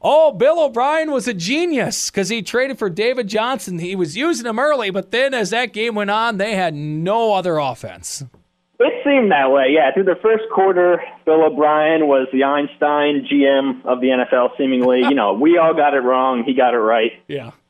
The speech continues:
Speaker 2: David Johnson with the first touchdown of twenty twenty after that DeMarcus Robinson catch gets called off in the end zone for K C. E-, everyone who took a chance on D J in the second round, third round, whenever you got him, I think that was just an immediate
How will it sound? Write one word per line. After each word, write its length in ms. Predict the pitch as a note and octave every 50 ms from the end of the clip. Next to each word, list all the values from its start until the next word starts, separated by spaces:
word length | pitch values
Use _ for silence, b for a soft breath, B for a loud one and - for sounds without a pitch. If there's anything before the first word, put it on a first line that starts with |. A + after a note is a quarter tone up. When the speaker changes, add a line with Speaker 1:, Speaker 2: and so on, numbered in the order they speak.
| _ _
Speaker 2:
David 300 | D#3+ E3+ E3+ E3 D#3+ E3
Johnson 480 | D#3 D3 D3+ D3+ D#3 D3+ - D3+ D3 C#3
with 100 | C3+ -
the 80 | C3+ - -
first 220 | D3+ C#3+ C#3 - -
touchdown 400 | D3 C3 - - C#3+ C3 B2+ B2
of 100 | A#2 A2+
twenty 260 | - C#3 C3+ B2+ B2
twenty 580 | B2+ A#2+ B2 C3 B2+ B2 B2 A#2+ A#2 A2 - _ _ _ _ _ _ -
after 280 | A#2+ A#2 - - B2+ B2
that 140 | A#2 A2+ -
DeMarcus 440 | B2 A#2 A#2+ B2 A#2+ - C3 B2+ -
Robinson 640 | B2+ A2+ A#2 G#2 A#2 A2+ - A#2 A2+ A2 G#2+ G2+ - _ _ _ _ _ -
catch 180 | - C#3+ C3 - - -
gets 140 | C3 - - -
called 240 | - C3 A#2 A#2+ A#2
off 220 | A#2 A#2 - -
in 60 | A#2
the 100 | A2+ A2
end 160 | A2+ A2+ A2
zone 180 | A2 A#2 A2+ A2+
for 120 | - A#2 A2
K 260 | - B2+ A#2+ A#2 A#2 - -
C. 380 | C#3 B2+ B2 B2 A#2 - - b b b b b b b b _ -
E-, 160 | F3+ A3 A3+ - -
everyone 340 | A3+ A#3 C4+ C4 A#3+ A3+
who 60 | G#3 F3
took 180 | - G3+ F#3+
a 60 | E3 C#3+ -
chance 300 | - D3 D3 C#3+ C#3+ C#3 - - -
on 220 | B2+ C3 B2 B2+
D 160 | C3 C3+ C3+
J 240 | B2+ C3+ C3 B2+ B2
in 60 | B2
the 100 | A#2+ A2+ -
second 260 | - C3 B2 - A#2+
round, 420 | A2+ A#2 A#2+ A#2+ A#2+ A#2+ B2 A#2+ A2+ - - _ _ _
third 220 | - C3+ C3 C3 -
round, 240 | C3 B2 B2+ B2 A#2+
whenever 240 | A#2 B2 B2+ B2+
you 100 | B2+ C3
got 240 | B2 B2+ B2 C3 C#3
him, 200 | D3 D3 C#3+ B2+ - -
I 100 | A#2+ B2
think 240 | - - F#3+ F3+ -
that 160 | F#3 F3 E3+
was 100 | D#3+ D#3
just 260 | D#3 D#3 D#3 - -
an 120 | D3+ C#3+ C3+
immediate 760 | C3 C#3 C#3 D3+ D#3+ E3+ D#3 E3+ E3+ D#3+ - - - - -